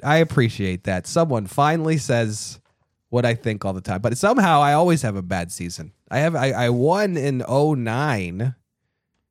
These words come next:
and now it's twenty twenty-four. That is, that's the, the age of our oldest son.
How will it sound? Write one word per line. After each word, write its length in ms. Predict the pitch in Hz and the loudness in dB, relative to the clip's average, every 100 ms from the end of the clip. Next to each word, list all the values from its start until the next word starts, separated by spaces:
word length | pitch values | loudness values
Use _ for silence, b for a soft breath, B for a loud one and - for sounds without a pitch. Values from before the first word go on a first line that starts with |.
| _ | _
and 180 | 113 113 | -2 0
now 540 | 120 151 151 131 120 - | 0 2 2 0 -2 -4
it's 320 | 120 - - | -8 -10 -8
twenty 320 | 147 143 147 | -6 -2 -2
twenty-four. 840 | 131 143 131 113 - 139 151 107 - _ _ _ _ _ _ _ _ _ _ _ | -2 -4 -4 -6 -10 -6 -6 -8 -16 _ _ _ _ _ _ _ _ _ _ _
That 260 | 143 170 - | -4 -4 -4
is, 760 | 156 156 151 147 135 - - - _ _ _ _ _ _ _ | -4 0 0 -2 -6 -12 -14 -20 _ _ _ _ _ _ _
that's 300 | - 147 151 | -2 -2 -2
the, 340 | - 151 147 139 | -2 2 4 4
the 220 | 139 131 | 2 2
age 300 | 117 143 156 | 2 2 2
of 100 | 151 | 4
our 160 | 143 147 | 4 4
oldest 560 | 151 156 156 - - - | 2 0 -2 -6 -12 -8
son. 380 | 196 277 156 | -6 -4 -6